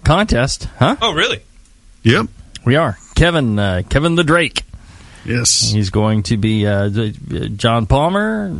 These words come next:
Speaker 1: John Blickman, and myself. We're all gonna, uh, drive up to his place and, uh, hang out.
Speaker 3: Brew on his top tier.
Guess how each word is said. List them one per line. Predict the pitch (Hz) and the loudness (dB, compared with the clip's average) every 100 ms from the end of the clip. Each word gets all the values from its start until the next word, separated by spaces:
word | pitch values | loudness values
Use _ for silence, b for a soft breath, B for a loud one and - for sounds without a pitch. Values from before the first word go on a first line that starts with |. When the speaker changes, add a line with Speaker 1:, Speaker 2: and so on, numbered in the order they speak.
| 107 | -4
Speaker 1:
John | 117 117 107 | 0 0 2
Blickman, | 165 - 208 220 170 | 0 0 -2 0 -2
and | 113 | 0
myself. | 101 101 135 170 - | -2 0 0 -2 0
We're | 123 | 0
all | 120 120 | 2 0
gonna, | 117 110 110 104 | 0 2 0 0
uh, | 101 98 104 - B B B B B B | 0 0 -4 -8 B B B B B B
drive | 131 147 | 2 4
up | 151 143 | 2 2
to | |
his | 147 160 | 0 2
place | 175 185 226 - - - - | 0 2 0 -2 -4 -8 -4
and, | 110 107 104 101 101 95 | 0 2 2 2 0 0
uh, | 98 95 92 101 95 - - - | 0 0 0 -2 -6 -14 -20 -8
hang | - 135 | -2 0
out. | 185 | 2
Speaker 3:
Brew | 123 139 | 2 2
on | 131 | 2
his | 131 | 0
top | - 147 139 | 0 -2 0
tier. | - 202 | 0 2